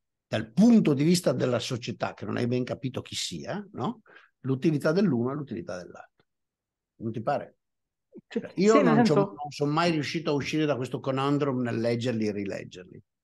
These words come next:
Speaker 2: Allora, gli utilitaristi, quelli più classici, con Sidgwick e tutto il resto, sì, perché stanno troppo attaccati a questa idea cardinale.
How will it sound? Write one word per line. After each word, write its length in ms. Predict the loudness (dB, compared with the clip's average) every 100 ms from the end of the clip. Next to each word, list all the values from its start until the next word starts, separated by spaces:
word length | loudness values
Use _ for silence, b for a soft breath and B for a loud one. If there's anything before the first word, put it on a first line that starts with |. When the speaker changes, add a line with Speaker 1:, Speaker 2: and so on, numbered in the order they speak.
| _ _ _ -2
Speaker 2:
Allora, 180 | 0 0
gli 140 | 0
utilitaristi, 540 | 2 6 6 6 2 2
quelli 240 | 2 0
più 140 | -2 0
classici, 500 | 4 4 2 -8 -4
con 240 | -2 -4
Sidgwick 520 | -4 -6 0 0 0
e 40 | -2
tutto 240 | -2 2
il 60 | 4
resto, 380 | 4 2 -4 -6
sì, 420 | -8 -6 -6 -2
perché 340 | 0 2 0
stanno 300 | 0 0 -2
troppo 300 | 2 2 4
attaccati 500 | 4 4 2 4 4
a 80 | 4
questa 280 | 0 -4 -2
idea 200 | 0 2
cardinale. 800 | 2 0 -2 0 0 0 -2